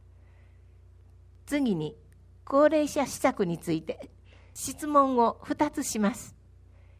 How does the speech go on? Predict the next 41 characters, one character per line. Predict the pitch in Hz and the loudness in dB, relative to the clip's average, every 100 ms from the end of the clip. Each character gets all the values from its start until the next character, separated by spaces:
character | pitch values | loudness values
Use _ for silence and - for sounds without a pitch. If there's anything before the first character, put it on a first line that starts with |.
| - - - | -20 -20 -18
質 | - 262 - | -12 -12 -4
問 | 294 269 240 | 2 2 2
一、 | 233 226 - - - - - - - - - - | -2 -6 -12 -14 -14 -20 -20 -20 -20 -20 -20 -2
高 | 285 311 | 2 4
齢 | 311 302 | 4 0
者 | 247 | -2
の | 185 | -2
方 | 170 165 151 | 0 -2 -2
が | 156 180 - - | -4 -6 -10 -12
ボ | 247 247 | 0 2
ラ | 302 | 2
ン | 311 | 0
テ | 311 | 0
ィ | |
ア | 294 | 0
活 | 277 269 214 | -2 -4 2
動 | 170 | 2
に | 160 | 2
取 | 160 220 254 | 0 0 0
り | |
組 | 254 233 | -4 -4
む | |
こ | 220 202 | -4 -4
と | 113 | -4
で、 | 139 143 - - - | -6 -6 -18 -20 -20
積 | - - 262 | -6 -2 -2
極 | 262 294 302 | 0 -2 -2
的 | 277 269 254 | -2 -2 -2
に | 240 233 | -2 -4
地 | - 311 | -2 0
域 | 254 202 | 0 -4
に | 170 | -6
貢 | 170 220 247 | -2 -2 0
献 | 247 240 | -2 -4
す | 240 | -2
る | 214 | -2
こ | 202 202 | -2 -2
と | - | 2
を | 151 | 2
奨 | 160 254 247 | 2 0 2
励、 | 226 202 | 2 -2